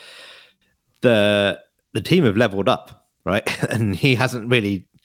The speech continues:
had the chance to show that he can level up in the last six months. And right now, who would you put Smith Rowe ahead of, right? You wouldn't put him ahead of <clears throat> Trossard. You wouldn't put him ahead of Martinelli. You wouldn't put him ahead of Xhaka.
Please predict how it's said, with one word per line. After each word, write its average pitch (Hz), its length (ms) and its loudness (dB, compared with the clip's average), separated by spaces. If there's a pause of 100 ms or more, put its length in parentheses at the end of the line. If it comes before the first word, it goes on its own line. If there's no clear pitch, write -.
had 107 140 -6
the 107 60 -2
chance 110 300 -2
to 107 80 -4
show 104 200 -2
that 80 140 -6
he 101 160 -4
can 117 240 -4
level 85 240 -6
up 80 200 -8 (360)
in 90 100 -6
the 90 80 0
last 87 260 -2
six - 240 -8
months. - 400 -10 (440)
And 95 560 -4 (200)
right 131 260 0
now, 113 560 -2 (1500)
who 143 200 6
would 123 160 6
you 113 140 4
put - 220 -2
Smith - 300 -4
Rowe 98 160 0
ahead 95 220 -2
of, 69 180 -12
right? 92 280 -2 (460)
You 113 100 4
wouldn't 127 200 4
put 123 100 2
him 95 100 0
ahead 92 200 0
of 87 180 -4
<clears throat> 98 140 -10
Trossard. 95 400 0
You 117 80 2
wouldn't 135 180 2
put 117 100 0
him 92 60 -2
ahead 92 120 0
of 90 100 -2
Martinelli. 87 520 -2
You 107 120 2
wouldn't 117 220 0
put 123 120 -4
him 120 80 -2
ahead 107 140 0
of 101 60 0
Xhaka. 92 500 -2